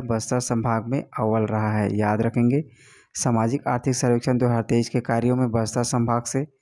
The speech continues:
कोंडागांव जिला इसमें प्रथम है। याद रखेंगे, राज्य शासन की मंशा अनुरूप राज्य भर में छत्तीसगढ़ सामाजिक आर्थिक सर्वेक्षण दो हज़ार तेईस का कार्य तीव्र गति से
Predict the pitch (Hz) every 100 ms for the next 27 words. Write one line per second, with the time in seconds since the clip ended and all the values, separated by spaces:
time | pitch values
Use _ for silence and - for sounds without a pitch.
0 | _ - _ _ - 123 120 123 123 120
1 | 117 127 - 147 147 120 110 113 107 110
2 | 120 - _ _ _ _ _ _ 139 110
3 | 110 113 123 123 127 147 190 _ _ -
4 | 120 117 131 139 - 131 - 135 139 117
5 | 113 120 127 127 131 143 - _ _ -
6 | 113 123 139 131 131 123 131 151 _ _
7 | - _ _ - 127 120 - 143 139 135
8 | 117 110 107 - 123 - 127 127 120 127
9 | 120 117 110 - 120 127 - 123 120 113
10 | 120 127 107 117 110 107 110 - 143